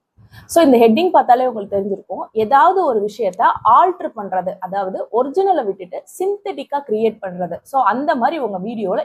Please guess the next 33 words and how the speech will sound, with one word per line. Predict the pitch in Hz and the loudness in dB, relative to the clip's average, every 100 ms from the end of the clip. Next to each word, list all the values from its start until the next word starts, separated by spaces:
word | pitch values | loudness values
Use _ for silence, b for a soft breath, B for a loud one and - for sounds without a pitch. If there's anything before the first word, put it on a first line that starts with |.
| 214 | -4
இருக்கா, | 220 240 190 175 165 b b - | -6 -4 0 0 -2 b b -4
அதுக்கு | 240 220 277 | -4 2 2
தான் | 294 | 2
வந்துட்டு | 214 311 233 | 0 -4 -4
இவங்க | 226 - 226 | -6 -8 -6
yes | 262 302 - 202 | -6 -6 -8 -6
or | 226 214 | -4 -4
no | 214 269 - | -4 -4 -4
செலக்ட் | 196 196 196 | -6 -6 -12
பண்ண | 233 190 | -14 -8
சொல்லியிருக்காங்க. | 175 185 180 185 185 175 _ _ - 285 | -6 -6 -6 -4 -4 -4 _ _ -14 -14
இப்போ | _ 403 349 | _ -4 0
நிறைய | 240 294 294 269 | 0 0 -2 0
பேர் | 285 302 220 | 0 0 -2
அடிக்கடி | 220 285 - 311 330 | -4 -6 -10 -10 -8
ட்ரெண்டிங்ல | 233 226 277 320 294 226 | -6 -6 -6 -6 -6 -4
கேள்விப்பட்டுட்டு | 220 226 226 202 196 196 | -2 -2 -4 -10 -6 -2
வர | 190 190 | 0 2
வார்த்தை | 190 190 302 214 | 0 0 -6 -2
ஏ | 208 208 196 | 0 2 0
ஐ. | - _ _ - | -4 _ _ -2
So, | 233 214 | 2 2
ஏ | 240 | 4
ஐ | 254 | 2
யூஸ் | 247 - | -2 -8
பண்ணி | 247 247 247 | -8 -6 -6
இது | 240 262 | -4 -2
பண்ணலாம், | 247 247 240 233 | 0 2 2 2
ஏ | 247 262 | 0 -2
ஐ | 247 | -4
யூஸ் | - | -10
பண்ணி | 233 226 | -8 -4
அது | 208 | -4